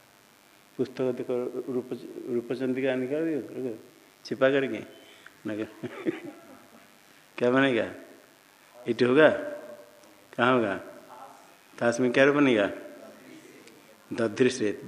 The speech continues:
ध में दध्री, ध्वम बनेगा।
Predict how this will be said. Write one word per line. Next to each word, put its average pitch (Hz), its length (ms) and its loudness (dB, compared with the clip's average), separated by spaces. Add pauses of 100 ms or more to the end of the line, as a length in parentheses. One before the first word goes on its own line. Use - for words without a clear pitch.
ध 107 120 -6
में 143 640 4 (1500)
दध्री, 120 760 2 (640)
ध्वम 127 360 6
बनेगा। 127 680 0